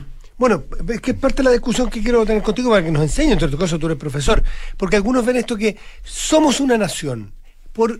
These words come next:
integrada por muchos pueblos, por muchas etnias, por muchos grupos, que llegaron de determo-, determinados momentos con distintas culturas, distintas lenguas y costumbres. Y hasta aquí hemos convivido. Lo que pasa es que no hemos convivido de manera muy equitativa,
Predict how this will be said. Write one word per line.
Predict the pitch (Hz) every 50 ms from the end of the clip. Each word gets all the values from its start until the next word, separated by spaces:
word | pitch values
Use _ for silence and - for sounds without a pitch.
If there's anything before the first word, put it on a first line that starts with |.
| - - -
integrada | 226 214 170 - 247 240 214 262 277 285 285 294 247
por | 277 269 247
muchos | 233 233 247 - - 220
pueblos, | - - - 240 220 208 208 202 185
por | - 190 170
muchas | 185 196 202 - - 165
etnias, | 156 185 190 185 185 185 -
por | - - 160
muchos | - - 127 - 156 139
grupos, | 165 170 170 135 131 135
que | 135 - 165
llegaron | 165 175 175 233 247 247 247 233
de | 226 220
determo-, | - 185 175 - 202 190 196 196 180 180 180 - 170
determinados | 151 151 139 160 147 151 156 165 160 156
momentos | 151 143 160 214 277 269 - 277 -
con | - - 220
distintas | 185 180 - 202 170 - 175 -
culturas, | - 175 165 143 - 277 285 294 269 214
distintas | 170 190 190 156 - 180 165
lenguas | 165 170 196 214 214 214 202 214 196
y | 175
costumbres. | - 139 - - 170 139 123 110 107 107 - - - - - - - - - -
Y | - 208
hasta | 214 208 - 262
aquí | 233 - 302 311 302 294 - - - - -
hemos | - 226 247 269 277 - - - -
convivido. | - 247 240 233 254 269 277 269 226 170 135 110 101 - - - - - - - - - -
Lo | 135 131
que | 123 156
pasa | 202 214 202 208
es | 214 190
que | 190
no | 175 190
hemos | 196 170
convivido | - - 160 160 185 196
de | 202
manera | 190 185 185 196
muy | 185 185 196 190
equitativa, | 202 170 175 190 - 277 262 294 277 190 131 107 -